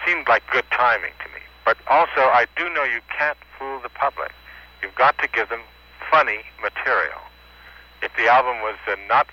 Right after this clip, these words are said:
funny, it wouldn't sell. I don't care who it was about. In Welcome to the L B J Ranch, uh, we took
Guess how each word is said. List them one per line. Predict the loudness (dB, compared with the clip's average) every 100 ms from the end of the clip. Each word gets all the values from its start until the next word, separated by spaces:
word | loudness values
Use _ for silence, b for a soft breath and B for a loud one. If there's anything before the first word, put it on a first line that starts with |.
| -2
funny, | -2 -2 -4
it | -6
wouldn't | -6 -8 -6
sell. | 0 2
I | 2 0
don't | -4
care | -8
who | -6 -8
it | -10
was | -14
about. | -8 -8 -8 -12 -20 -20 -20 -20 -20 -20 -20 -20 -20 -14 -10
In | 0
Welcome | 2 2 -2
to | -2
the | 2
L | 2
B | 2 -2 -2
J | -2
Ranch, | 0 0 0 -4
uh, | -6 -6
we | -8
took | -8